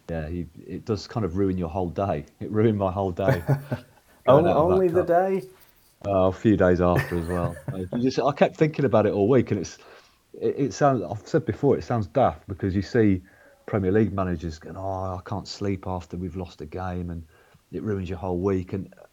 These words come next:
Speaker 1: and you can kind of relate to it when you do, even at this level, coaching a team, because you feel responsible, and it's like, you feel like it's your fault you've lost,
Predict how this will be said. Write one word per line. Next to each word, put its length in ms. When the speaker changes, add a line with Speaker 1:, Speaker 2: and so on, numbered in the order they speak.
Speaker 1:
and 160
you 80
can 160
kind 240
of 140
relate 360
to 200
it 180
when 140
you 100
do, 200
even 440
at 160
this 220
level, 400
coaching 380
a 40
team, 460
because 280
you 80
feel 200
responsible, 560
and 100
it's 120
like, 140
you 120
feel 200
like 320
it's 220
your 180
fault 380
you've 180
lost, 480